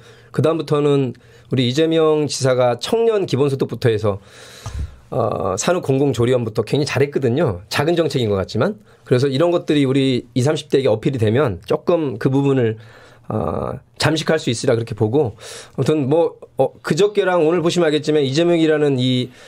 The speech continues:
한 대통령 후보자가 어떻게 탄탄하게 컸는지를, 성남시장 팔 년 하면서 이명박근혜 거-, 검찰, 경찰, 국정원이 괴롭힌 거, 그런 거 다 밟히면서 컸기 때문에 여러분, 희망은 갖고요. 저희가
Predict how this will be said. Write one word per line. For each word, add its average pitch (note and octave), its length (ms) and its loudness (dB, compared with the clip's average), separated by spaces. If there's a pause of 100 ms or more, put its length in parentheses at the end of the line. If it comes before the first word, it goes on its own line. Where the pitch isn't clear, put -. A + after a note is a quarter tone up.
(300)
한 F3+ 320 0
대통령 C#3+ 460 0
후보자가 D3+ 400 0
어떻게 C3+ 280 -2
탄탄하게 F#3+ 520 0
컸는지를, C3+ 540 0
성남시장 G#3 640 0
팔 - 140 -2
년 G#3+ 140 2
하면서 C3+ 580 2 (440)
이명박근혜 C3 880 0
거-, A2+ 220 -2
검찰, C3 460 0
경찰, A#2 440 0
국정원이 B2 440 0
괴롭힌 A2+ 360 -2
거, G2 220 -4 (880)
그런 G#3+ 180 4
거 A#3 120 0
다 G#3+ 140 -4
밟히면서 G#3 520 -2
컸기 A#3 260 -4
때문에 F#3 260 0
여러분, D#3 400 0 (760)
희망은 C4 340 2
갖고요. D#3 560 -2
저희가 D3 420 2